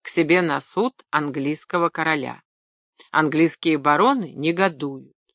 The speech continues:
При короновании Филиппа Августа английский король в качестве герцога нормандского несет первое четырехугольное знамя.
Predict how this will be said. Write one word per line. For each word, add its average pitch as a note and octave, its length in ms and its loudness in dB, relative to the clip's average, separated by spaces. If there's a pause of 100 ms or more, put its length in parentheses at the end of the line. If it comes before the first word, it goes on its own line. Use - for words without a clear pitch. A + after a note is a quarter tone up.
(580)
При E3 360 4
короновании D#3+ 920 4
Филиппа D3+ 640 0 (100)
Августа F3 840 4 (320)
английский F#3 680 2
король G3+ 400 4
в - 80 -14
качестве E3+ 680 0 (220)
герцога D#3+ 560 2
нормандского G#3+ 920 2 (220)
несет G#3+ 420 4 (120)
первое B3+ 500 4
четырехугольное F#3+ 1160 0
знамя. C#3 680 -2